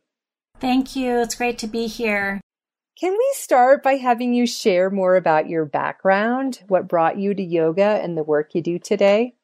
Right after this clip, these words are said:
Speaker 1: Yes. I grew up in a yogic world, and my parents are both international yoga teachers. And when I first went to graduate school,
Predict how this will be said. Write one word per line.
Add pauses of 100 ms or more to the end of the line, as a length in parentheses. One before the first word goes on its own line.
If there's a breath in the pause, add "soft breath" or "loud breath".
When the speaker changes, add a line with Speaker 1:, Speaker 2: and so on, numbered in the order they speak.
(380)
Speaker 1:
Yes. (340)
I
grew
up
in
a
yogic
world, (420)
and
my
parents
are
both
international
yoga
teachers.
And (720 loud breath)
when
I
first
went
to
graduate
school,